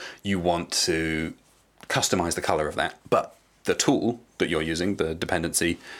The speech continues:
has very specific C S S classes that target that tooltip style to the background color of it. And you, you couldn't get around that by writing super, super specific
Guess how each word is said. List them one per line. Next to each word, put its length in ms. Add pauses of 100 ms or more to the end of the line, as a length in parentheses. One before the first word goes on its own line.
(120)
has 360
very 260
specific 760 (720)
C 200
S 120
S 100
classes 500
that 120
target 380
that 240 (840)
tooltip 300 (240)
style 300 (340)
to 80
the 140
background 320
color 220
of 120
it. 160 (520)
And 540 (260)
you, 320
you 140
couldn't 180
get 160
around 340
that 300
by 160
writing 560 (200)
super, 380
super 280
specific 680